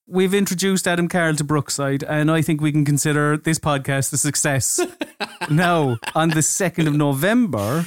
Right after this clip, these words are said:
one of the greatest television shows of all time would premiere on Fox in America. It was the story of a wealthy family who lost everything, and the one son who had no choice but to keep them all together.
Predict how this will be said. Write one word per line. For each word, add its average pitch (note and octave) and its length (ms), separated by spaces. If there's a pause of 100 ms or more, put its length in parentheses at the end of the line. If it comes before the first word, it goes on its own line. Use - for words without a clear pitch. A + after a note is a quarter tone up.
(120)
one C#3+ 160
of C#3 80
the D3 80
greatest E3+ 640
television D#3 420
shows C#3+ 400
of D3 100
all F3 360
time D3+ 400
would D#3 180
premiere D#3+ 640 (340)
on C3 160
Fox - 840
in D3+ 140
America. C#3 680 (460)
It F3+ 140
was D#3 140
the F3 60
story G#3+ 540
of F3 140
a F3+ 60
wealthy F#3+ 320
family F3 400
who F3+ 180
lost F3 480
everything, A2+ 800 (220)
and C3 160
the C3 60
one E3 260
son D3+ 320
who C#3+ 160
had C#3 120
no G3 200
choice G3 420
but D3+ 180
to - 60
keep - 300
them D3 200
all G3+ 300
together. D3 720